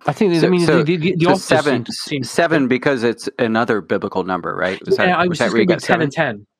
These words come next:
Speaker 1: Ten, ten,
Speaker 2: Uh-huh.
Speaker 1: ten, ten,
Speaker 2: Uh-huh.
Speaker 1: ten, like the otters. But then I thought, I'll just get, you know what it's like, Matt? I bet you've had this. You have a good, a new, really biblical, biblically grounded thought. You always get a naysayer.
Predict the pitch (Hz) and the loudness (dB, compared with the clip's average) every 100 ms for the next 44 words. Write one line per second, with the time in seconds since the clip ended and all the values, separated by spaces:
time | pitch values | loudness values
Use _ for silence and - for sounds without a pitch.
0 | - 147 143 135 147 127 120 98 131 131 | -6 -4 -4 -4 -2 -2 0 0 -2 -4
1 | 127 131 123 123 135 127 127 143 123 117 | -6 -6 -6 -8 -4 -4 -4 -4 -4 -4
2 | 117 135 127 127 - 139 139 143 131 139 | 0 0 0 -4 -6 -4 0 0 2 2
3 | 127 131 - - - - - - 143 139 | 0 -2 -18 -20 -20 -20 -10 0 0 2
4 | 185 185 165 165 175 151 - 104 107 113 | 0 0 0 0 2 0 -4 -8 -6 -10
5 | - _ _ - 135 123 139 127 123 104 | -10 _ _ -4 -2 -2 -4 -2 -4 -6
6 | 107 - 139 127 131 120 170 175 - 143 | -10 -6 -2 -2 -2 -4 -2 -2 -2 -4
7 | 143 165 185 180 - _ 160 160 202 190 | 0 2 4 2 -2 _ -12 -2 2 2
8 | 180 175 151 131 151 156 156 139 - 135 | 2 -2 -2 -4 -2 -4 -4 -6 -8 -6
9 | 147 135 147 123 143 143 135 123 113 - | -6 -4 -4 0 2 2 0 -2 -4 -8
10 | - _ _ _ _ _ - 170 - 147 | -20 _ _ _ _ _ 0 0 0 -4
11 | - - _ _ _ _ 170 175 156 147 | -6 -18 _ _ _ _ -2 0 0 -4
12 | 113 107 98 139 147 | -4 -6 -6 -8 -8